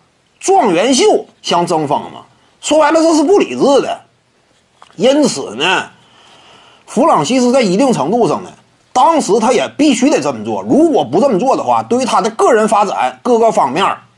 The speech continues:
那也是非明智之举。所以看没看到，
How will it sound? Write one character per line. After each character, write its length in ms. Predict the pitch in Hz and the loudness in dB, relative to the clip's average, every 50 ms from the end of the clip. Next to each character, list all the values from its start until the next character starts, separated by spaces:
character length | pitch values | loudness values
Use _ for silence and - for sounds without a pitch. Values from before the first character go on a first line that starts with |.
| _ _ _ _ - | _ _ _ _ -6
那 240 | 165 208 214 190 | -4 -2 -2 -2
也 180 | 147 113 90 95 110 | -2 -4 -6 -6 -6
是 360 | - 175 165 151 135 113 92 - - _ - - - _ - | -2 -2 0 0 0 -2 -6 -10 -16 _ -20 -20 -20 _ -12
非 360 | - - 311 320 330 339 302 | -6 -2 0 2 2 2 2
明 240 | 196 165 185 247 226 | 2 2 2 2 2
智 200 | 294 311 233 165 | 2 2 2 2
之 240 | 165 196 214 208 | 2 2 0 0
举。 360 | 165 - - 87 95 95 - - _ _ _ _ _ _ _ _ _ _ _ _ _ _ _ _ _ | -2 -6 -10 -12 -14 -14 -14 -16 _ _ _ _ _ _ _ _ _ _ _ _ _ _ _ _ _
所 200 | - - 180 208 | -6 -2 0 0
以 80 | 196 160 | 0 0
看 180 | - 196 - | 0 0 -2
没 60 | 147 127 | -2 -2
看 200 | - 135 113 104 | -4 -4 -4 -4
到， 220 | 101 90 - | -4 -6 -6